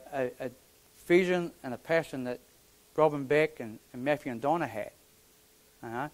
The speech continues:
We could have gone as a leadership team and, and appointed somebody as youth leaders, and it might, it may have worked, it may not, but they had the passion, they had the dream, and it started off very, very slowly, you know, and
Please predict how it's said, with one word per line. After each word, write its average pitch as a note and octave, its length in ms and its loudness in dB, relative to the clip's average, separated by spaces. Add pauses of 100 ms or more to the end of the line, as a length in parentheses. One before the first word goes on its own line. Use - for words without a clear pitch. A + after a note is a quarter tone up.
(720)
We F3 140 6
could F#3 140 6
have D#3+ 100 6
gone E3 260 10
as C#3+ 100 0
a C#3 40 -2
leadership D3+ 340 2
team C#3+ 240 -2
and, B2 180 -4
and A#2 120 -8
appointed F3+ 360 2
somebody B2+ 340 -2
as G#2+ 120 -12
youth C#3+ 260 -4
leaders, D3 420 0
and A#2+ 120 -8
it B2 120 -10
might, D3+ 180 0 (560)
it F3+ 100 -6
may F3+ 260 8
have C#3 100 4
worked, E3+ 280 6
it D#3 60 -14
may D#3 180 2
not, D#3+ 240 2
but C3+ 140 -4
they F3 160 4
had F3 160 2
the - 60 -8
passion, D#3 440 -2
they C3+ 60 -4
had C#3 160 -4
the B2+ 60 -8
dream, C#3 360 -2 (1800)
and D#3+ 160 2
it D3+ 100 -2
started F3+ 440 10
off E3 240 8
very, F#3 480 6
very E3+ 360 8
slowly, D#3 580 6 (800)
you B2 80 -6
know, D#3+ 200 2 (920)
and C3+ 320 0